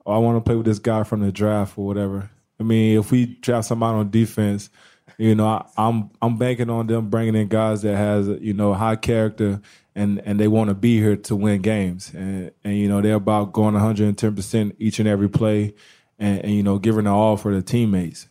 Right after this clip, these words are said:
And so, you know, if we can find a guy like that, it doesn't matter if they play defensive line, linebacker, or, or the safety or secondary position. You know, we just, we want somebody in that wants to win and wants to be great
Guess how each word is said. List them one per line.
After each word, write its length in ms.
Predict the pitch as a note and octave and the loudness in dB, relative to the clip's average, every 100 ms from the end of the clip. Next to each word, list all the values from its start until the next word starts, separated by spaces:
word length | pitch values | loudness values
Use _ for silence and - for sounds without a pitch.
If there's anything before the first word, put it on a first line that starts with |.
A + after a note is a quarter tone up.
| _ | _
And 240 | - G2 F#2 | -10 -8 -6
so, 480 | - G2+ G2 F#2+ F#2+ _ - _ _ | 0 2 2 0 -6 _ -20 _ _
you 100 | A2 | 0
know, 120 | G#2+ | 0
if 80 | G2+ | 2
we 80 | B2+ | 0
can 100 | B2 | -2
find 280 | - A#2+ A2 | -2 -2 -2
a 60 | G#2 | -2
guy 160 | A2+ | 0
like 260 | A2+ A2 G2 | 0 -2 0
that, 240 | A2+ A2+ | 0 0
it 60 | G#2+ | 0
doesn't 280 | A2+ G#2+ G#2+ | 0 0 0
matter 160 | A2 | -2
if 60 | G#2 | 0
they 140 | G#2+ | -2
play 320 | G#2+ A2 G#2 F#2+ _ | -2 -6 -8 -10 _
defensive 420 | - A2 A#2 G#2+ G#2+ | -6 -2 -2 -2 0
line, 380 | A2 A2+ A2+ | 0 0 0
linebacker, 680 | G#2+ A2+ G#2+ A2 G#2 G#2 G#2 - | 0 0 2 0 2 2 2 0
or, 160 | G#2 G#2 | 0 2
or 40 | |
the 80 | G2 | 0
safety 580 | - A#2+ G#2+ G2+ G2 - | -2 -2 -2 -4 -8 -8
or 220 | F#2+ F#2 F2+ _ - | -8 -6 -8 _ -6
secondary 540 | B2+ A#2 A2 G2+ G2 | -4 -2 2 2 2
position. 480 | G2 G2+ F#2 G2 F#2 - - _ _ | 2 2 2 -2 -10 -14 -20 _ _
You 120 | G#2+ | 0
know, 140 | G#2 G#2 | 4 4
we 120 | A2+ | 4
just, 240 | A2 G#2 | 2 -2
we 140 | A2 A#2 | 2 2
want 220 | A#2 G#2+ | 4 2
somebody 460 | A2+ G#2+ G#2+ G#2 | -2 0 2 2
in 120 | G#2 G2+ | 2 2
that 120 | G2+ | 2
wants 260 | G#2+ G#2 | 2 0
to 80 | - | -2
win 320 | G2+ G#2 G#2+ G#2 | 0 2 4 4
and 100 | G2 | 2
wants 180 | G2+ | 0
to 60 | - | -2
be 100 | F#2+ | -6
great 380 | F2 G#2+ G2 - | 0 2 2 -2